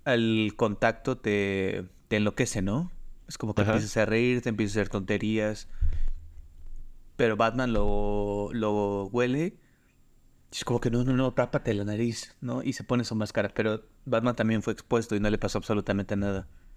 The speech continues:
Speaker 2: Sí, lo noté. Eh, se, se pone la máscara justo después de estar
Speaker 1: Sí.
Speaker 2: rodeado y de alguna manera... ¿qué crees que haya sido? O sea...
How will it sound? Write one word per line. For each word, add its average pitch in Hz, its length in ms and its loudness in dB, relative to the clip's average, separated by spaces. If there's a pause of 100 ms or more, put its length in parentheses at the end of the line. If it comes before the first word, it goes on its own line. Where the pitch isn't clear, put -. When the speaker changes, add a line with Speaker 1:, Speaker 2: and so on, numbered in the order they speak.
(280)
Speaker 2:
Sí, 117 340 2
lo 110 120 2
noté. 107 520 0 (180)
Eh, 90 640 0 (140)
se, - 260 0 (220)
se 113 140 0
pone 120 200 0
la 117 80 2
máscara 110 320 0
justo 110 560 2
después 98 420 0
de 104 80 -2
estar 101 280 0
Speaker 1:
Sí. 98 60 -4 (240)
Speaker 2:
rodeado 98 560 4
y 85 340 -2 (1160)
de 92 120 2
alguna 98 300 2
manera... 92 600 2 (1040)
¿qué 104 220 0
crees 120 180 0
que 120 80 0
haya 104 140 2
sido? 92 260 2
O 87 40 0
sea... 92 380 0